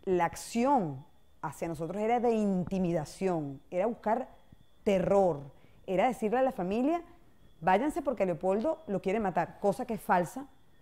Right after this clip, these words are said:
porque todavía no hay ni una prueba de que Leopoldo lo quería matar. Nadie. No solamente eso, sino que Diosdado Cabello graba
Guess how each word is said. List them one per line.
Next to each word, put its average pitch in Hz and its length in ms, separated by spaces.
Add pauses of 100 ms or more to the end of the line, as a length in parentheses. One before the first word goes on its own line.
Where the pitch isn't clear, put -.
porque 165 200
todavía 160 420
no 202 80
hay 202 100
ni 214 180
una 214 180
prueba 208 320 (100)
de 170 100
que 170 80
Leopoldo 156 300
lo 196 80
quería 151 180
matar. 160 320 (400)
Nadie. 151 400 (1120)
No 208 80
solamente 220 440
eso, - 200 (800)
sino 202 200
que 208 100
Diosdado 254 340
Cabello 196 440 (640)
graba 180 600